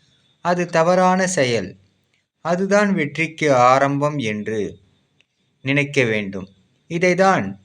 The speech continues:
சித்தர்களும் ஞானிகளும் கூறியுள்ளார்கள். காரணம், அது ஒரு அனுபவம் என்றுதான் நினைக்க வேண்டும். அப்போதுதான் வெற்றி பெற்றவுடன்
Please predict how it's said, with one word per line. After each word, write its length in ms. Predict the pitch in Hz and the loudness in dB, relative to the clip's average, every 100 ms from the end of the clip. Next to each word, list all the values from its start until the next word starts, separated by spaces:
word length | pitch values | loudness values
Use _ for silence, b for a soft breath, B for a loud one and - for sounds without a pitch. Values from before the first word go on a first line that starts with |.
| - - | -12 -8
சித்தர்களும் 680 | 147 160 160 151 147 131 92 - _ _ _ 135 | -4 0 0 0 0 -2 -4 -10 _ _ _ -10
ஞானிகளும் 760 | 131 131 143 135 123 120 95 98 _ _ _ 135 | -2 0 2 2 0 -2 -4 -10 _ _ _ -2
கூறியுள்ளார்கள். 880 | 139 135 120 107 104 101 95 90 - _ _ _ _ - | 0 0 -2 -2 0 0 -2 -10 -12 _ _ _ _ 0
காரணம், 560 | 190 214 214 202 143 - - _ _ _ _ _ _ _ | 4 4 4 0 -4 -6 -14 _ _ _ _ _ _ _
அது 180 | 180 196 190 | -2 0 0
ஒரு 220 | 180 170 156 | 0 2 2
அனுபவம் 600 | 175 185 196 196 165 101 - _ _ _ _ _ _ _ 127 | 2 0 2 4 2 -2 -12 _ _ _ _ _ _ _ 0
என்றுதான் 600 | 143 147 156 156 147 95 - _ _ - | 0 0 0 2 2 -2 -10 _ _ -10
நினைக்க 420 | 131 143 143 143 | -4 -2 0 0
வேண்டும். 440 | 120 110 101 98 92 _ _ _ | 2 -2 -4 -6 -8 _ _ _
அப்போதுதான் 840 | 143 143 156 170 165 160 170 139 98 - _ b b b - | -10 -8 -2 -2 0 2 2 2 -4 -12 _ b b b -2
வெற்றி 380 | 202 208 196 233 | -2 -2 -4 -4
பெற்றவுடன் 840 | 185 147 - 143 135 131 135 | 0 -2 0 2 2 2 2